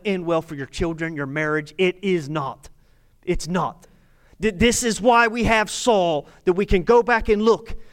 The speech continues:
at what happens to a man who continually disobeys the commandment of God. That's why he's in here. 'Cause there's gonna be trouble.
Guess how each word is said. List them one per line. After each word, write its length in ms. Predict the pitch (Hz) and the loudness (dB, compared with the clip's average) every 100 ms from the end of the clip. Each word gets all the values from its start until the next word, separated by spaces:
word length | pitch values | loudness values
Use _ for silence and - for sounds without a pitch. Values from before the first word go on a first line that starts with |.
| _ - | _ -6
at 140 | 180 | -2
what 180 | 190 285 | 2 2
happens 440 | 269 269 254 226 | 2 -2 -2 -4
to 160 | - 240 | 2 4
a 40 | |
man 360 | 208 208 196 185 - - | 4 2 2 -2 -6 -6
who 100 | 214 | -4
continually 600 | 226 202 - 247 233 226 | 0 0 0 -2 -2 -4
disobeys 760 | 165 208 214 202 165 190 165 156 | 0 0 2 0 0 0 -2 -4
the 60 | |
commandment 420 | - 170 165 151 | -10 -8 -6 -6
of 100 | 143 | -8
God. 360 | 135 139 107 - - _ | -6 -8 -8 -16 -20 _
That's 200 | - 247 | -2 0
why 140 | 285 262 | 2 4
he's 220 | 277 240 | 4 4
in 180 | 262 208 | 2 0
here. 280 | 180 127 - _ _ _ _ _ _ _ _ _ _ _ _ _ _ _ _ _ _ _ _ _ | -4 -8 -12 _ _ _ _ _ _ _ _ _ _ _ _ _ _ _ _ _ _ _ _ _
'Cause 140 | 208 | -2
there's 220 | 170 247 208 | 2 2 4
gonna 180 | 285 | 2
be 140 | 233 233 | 2 0
trouble. 480 | - 269 196 120 | 2 2 2 -6